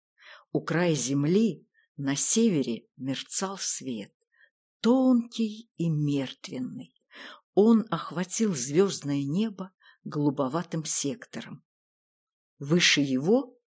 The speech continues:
горели ясные созвездия. Морозный, едва светящийся снег покрывал ровные поля с чернеющими зубцами елей.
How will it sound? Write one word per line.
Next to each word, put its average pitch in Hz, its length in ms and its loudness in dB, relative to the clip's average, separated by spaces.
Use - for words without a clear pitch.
горели 226 720 2
ясные 165 560 -6
созвездия. 139 920 -6
Морозный, 147 880 0
едва 170 360 2
светящийся 185 800 -2
снег 247 480 2
покрывал 202 500 4
ровные 156 400 4
поля 202 480 0
с - 160 -6
чернеющими 160 840 0
зубцами 156 580 -4
елей. 131 580 -6